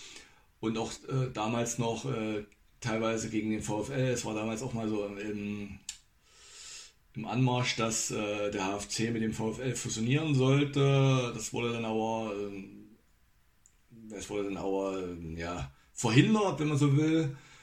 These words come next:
Und da gab's natürlich auch diverse, äh, Protestaktionen und, und, und. Also da waren auch die, die Ultras damals schon sehr aktiv.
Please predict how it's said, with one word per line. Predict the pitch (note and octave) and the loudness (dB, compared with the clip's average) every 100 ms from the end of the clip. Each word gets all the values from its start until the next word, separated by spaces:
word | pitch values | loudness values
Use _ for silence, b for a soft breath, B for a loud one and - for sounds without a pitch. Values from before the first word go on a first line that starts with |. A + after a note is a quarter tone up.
| B B _ | B B _
Und | - G#2 | -10 -4
da | G#2 | -2
gab's | G#2+ A#2 | 0 0
natürlich | A2+ A2 | 0 0
auch | G2+ | 0
diverse, | A2 G#2+ A2 A#2 B2 | 0 0 0 -2 -2
äh, | - - - | -6 -12 -8
Protestaktionen | A#2 A#2 B2 C3 B2 - - A2 A2 A2+ A2+ A2+ A2 | -4 2 2 2 -2 -2 0 2 2 2 -2 -2 -2
und, | C#3 A#2 | 0 0
und, | A#2+ | -2
und. | D#3 C3+ | 0 2
Also | B2 | 2
da | A#2+ A#2 | 0 0
waren | A2+ C#3 | 2 2
auch | D3 C#3 | 2 2
die, | B2+ A#2+ B2 C3+ C3+ | 2 2 0 -2 -4
die | C3 A#2+ | -4 -2
Ultras | B2 C#3 C3 B2+ - | 0 0 0 -2 -2
damals | A#2 A#2+ A#2+ | -2 -2 -2
schon | A#2 | -2
sehr | A2+ G2+ F#2+ | 0 -2 -4
aktiv. | - - C3+ C#3+ - | -4 4 4 4 -2